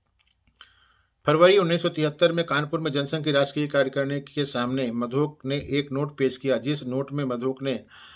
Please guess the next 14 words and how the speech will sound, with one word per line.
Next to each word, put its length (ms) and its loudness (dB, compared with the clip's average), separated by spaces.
आर्थिक 360 0
नीति, 520 -2
बैंकों 300 2
के 100 2
राष्ट्रीयकरण 520 2
पर 180 0
जनसंघ 340 -4
की 100 0
विचारधारा 460 2
के 160 0
उलट 280 0
बातें 320 -8
कही 220 -12
थी। 240 -16